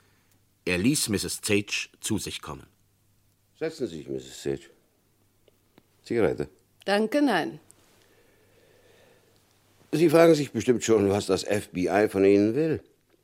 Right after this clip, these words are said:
Speaker 2: Alright, Sie sollen es erfahren. Ihnen gehört hier in Chicago eine, na, sagen wir, Pension.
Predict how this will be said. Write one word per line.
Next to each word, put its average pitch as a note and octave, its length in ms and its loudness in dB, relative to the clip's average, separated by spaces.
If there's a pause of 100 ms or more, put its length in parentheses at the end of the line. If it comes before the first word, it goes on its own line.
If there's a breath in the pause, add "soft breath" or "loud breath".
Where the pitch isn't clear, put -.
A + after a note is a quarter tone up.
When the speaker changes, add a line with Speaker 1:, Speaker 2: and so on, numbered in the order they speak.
(440)
Speaker 2:
Alright, F#2 680 2 (680)
Sie F#2 120 -6
sollen D2+ 200 2
es C2+ 120 -2
erfahren. D2 460 -4 (1400 soft breath)
Ihnen F#3 200 8
gehört D#3+ 300 8
hier B2 260 8
in B2 80 10
Chicago F#2 880 0
eine, G2+ 600 4 (380 soft breath)
na, C3+ 260 -6
sagen B2 240 -4
wir, A#2+ 80 0
Pension. D#2+ 760 -2